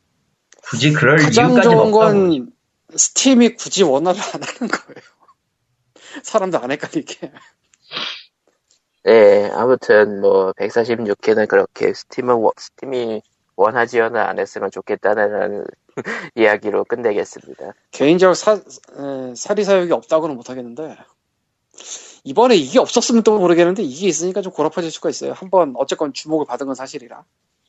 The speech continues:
Speaker 3: 음. 그러니까 원화
Speaker 2: 이게
Speaker 3: 결제 떡밥이 뜨면서 다들 불안해했는데 박주선 의원이 딱 타이밍 좋게 치고 들어왔다 그런 느낌? 그리고 침묵이 흘렀다.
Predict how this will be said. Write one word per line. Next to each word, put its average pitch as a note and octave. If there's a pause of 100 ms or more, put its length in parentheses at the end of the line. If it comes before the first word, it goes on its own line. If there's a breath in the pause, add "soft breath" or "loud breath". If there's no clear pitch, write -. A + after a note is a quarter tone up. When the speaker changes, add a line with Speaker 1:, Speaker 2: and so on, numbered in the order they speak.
(340)
Speaker 3:
음. D#2+ (1500 loud breath)
그러니까 C#3 (120)
원화 F#3
Speaker 2:
이게 E3 (160)
Speaker 3:
결제 C#3+
떡밥이 D3+
뜨면서 D3
다들 B2
불안해했는데 B2
박주선 B2+
의원이 A2+
딱 A2+
타이밍 B2
좋게 -
치고 -
들어왔다 G2
그런 F#2+
느낌? - (1200)
그리고 F#2+
침묵이 G2+
흘렀다. -